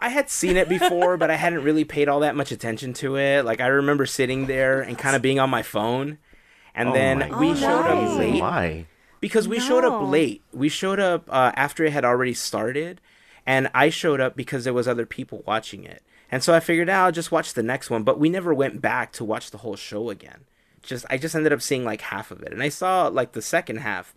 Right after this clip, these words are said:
Speaker 1: but seeing the whole thing all together, I just thought, "Man, this is a great show." Like,
Speaker 2: Yeah.
Speaker 1: now I know what
Speaker 3: Mm-hmm.
Speaker 1: I've been missing out on.
Speaker 3: <laughs> And Tiana will see you all the way in the very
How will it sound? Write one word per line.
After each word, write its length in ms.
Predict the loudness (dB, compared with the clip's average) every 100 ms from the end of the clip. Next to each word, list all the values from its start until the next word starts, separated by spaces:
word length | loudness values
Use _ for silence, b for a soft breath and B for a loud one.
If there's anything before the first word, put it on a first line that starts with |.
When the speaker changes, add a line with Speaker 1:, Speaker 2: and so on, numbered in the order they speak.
| -8
Speaker 1:
but 220 | -6 -6 b b b b
seeing 440 | -6 2 2 4 2
the 100 | 0
whole 400 | -4 -2 0 0
thing 420 | -4 -4 -4 -6
all 260 | -6 -4 -4
together, 720 | -4 -10 -12 -12 -10 -10 -12 b b b -2
I 80 | -2
just 260 | -2 -6
thought, 380 | -4 -2 -2 -4
"Man, 260 | -8 -8 -4
this 140 | -4
is 40 | -4
a 60 |
great 580 | -6 -8 -4 2 2 2
show." 640 | -2 2 2 4 -2 -6 -16 b -14
Like, 240 | -4 -2
Speaker 2:
Yeah. 80 | 0
Speaker 1:
now 220 | 0 0 2
I 100 | 2
know 160 | 2
what 100 | 2 2 2
Speaker 3:
Mm-hmm. 20 |
Speaker 1:
I've 160 | 0 -2
been 180 | -4
missing 320 | -4 -2 -2 -2
out 200 | -2 -6
on. 220 | -10 -16 _
Speaker 3:
<laughs> 140 | _
And 220 | -4 -4 -2
Tiana 600 | 0 2 4 4 2 0 b b b -2
will 200 | 2 4
see 440 | 2 -6 -6 -4
you 180 | -6 -6 0
all 240 | 4 4
the 80 | 2
way 180 | 2 2
in 200 | 0 -4
the 100 | -6
very 540 | -10 2 2 4 -2